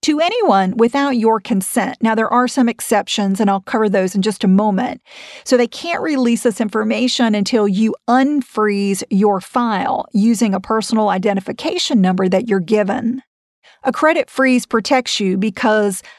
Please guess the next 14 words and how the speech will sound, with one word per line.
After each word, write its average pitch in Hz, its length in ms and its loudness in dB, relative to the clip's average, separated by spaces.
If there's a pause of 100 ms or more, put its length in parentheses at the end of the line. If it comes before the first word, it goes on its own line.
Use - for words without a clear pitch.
(160)
lenders 311 480 2
insist 247 420 2
on 208 140 2
reviewing 214 520 2
your 196 120 0
credit 208 420 0
before 220 560 2
approving 381 520 2
you. 233 220 0
So 233 280 0 (180)
if 196 140 -2
no 214 180 4
one 233 240 2
can 226 240 -2